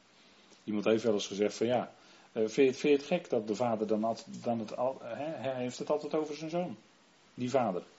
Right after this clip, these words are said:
met een hoofdletter. Hij heeft het altijd over zijn Zoon. Nou, vind je het gek? Vind je het gek?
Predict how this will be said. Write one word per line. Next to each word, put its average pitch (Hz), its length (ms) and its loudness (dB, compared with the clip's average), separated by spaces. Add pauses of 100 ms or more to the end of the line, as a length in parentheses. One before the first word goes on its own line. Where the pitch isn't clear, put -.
(320)
met 110 200 0
een 107 60 -2
hoofdletter. 104 460 2 (480)
Hij 147 100 0
heeft 139 100 2
het 151 120 -2
altijd 165 220 2
over 160 220 2
zijn 160 140 -4
Zoon. 175 220 0
Nou, 190 140 2
vind 185 120 2
je 170 200 0
het 202 80 4
gek? - 100 -4 (380)
Vind 170 180 -6
je 202 80 -4
het 180 80 -6
gek? - 100 -20